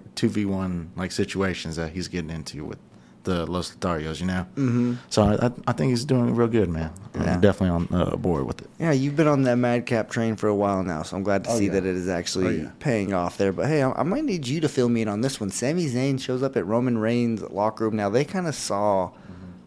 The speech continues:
Speaker 2: R K Bro talking to Drew McIntyre earlier in the show, right? Sami Zayn's kinda peeking back there. He's kinda
Speaker 1: Yeah.
Speaker 2: hiding. And he just kinda has that look on his face like, "Ooh, I just got, I just got the scoop, you know? Like, I got
Speaker 1: Mm-hmm.
Speaker 2: some, some dirt on someone," or whatever it is.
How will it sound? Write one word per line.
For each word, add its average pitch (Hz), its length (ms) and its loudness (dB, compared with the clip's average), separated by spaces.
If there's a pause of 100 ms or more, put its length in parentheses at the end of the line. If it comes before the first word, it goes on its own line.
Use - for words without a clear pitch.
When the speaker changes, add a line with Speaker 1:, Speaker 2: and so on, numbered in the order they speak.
Speaker 2:
R 113 160 2
K 127 200 2
Bro 110 480 2 (120)
talking 107 360 0
to 101 60 0
Drew 110 160 -2
McIntyre 107 580 0
earlier 101 360 0
in 98 100 -2
the 95 60 -2
show, 82 260 -2
right? 85 240 0
Sami 107 300 -2
Zayn's 104 260 -4
kinda 92 200 -4
peeking 113 420 -4
back 101 220 -2
there. 104 100 0
He's 98 100 -2
kinda 107 220 -2
Speaker 1:
Yeah. 87 80 0
Speaker 2:
hiding. 104 460 -2 (720)
And 98 500 -4
he 98 220 -8
just 113 220 -4
kinda 113 180 -2
has 110 160 0
that 107 140 0
look 143 180 -2
on 143 80 2
his 110 100 -2
face 117 220 -2
like, 101 180 -4
"Ooh, 202 220 0
I 101 100 2
just 98 220 -2
got, - 320 -4
I 90 180 -8
just 98 220 -10
got 104 160 -4
the 101 100 -4
scoop, - 480 -2
you 101 60 -4
know? 98 180 0
Like, 101 180 0
I 107 60 -2
got 101 140 2
Speaker 1:
Mm-hmm. 101 100 -2
Speaker 2:
some, 92 480 -4
some 101 320 -4
dirt 113 240 4
on 95 160 -2
someone," 95 320 -4
or 90 80 -4
whatever 98 380 0
it 87 100 -6
is. 80 240 -6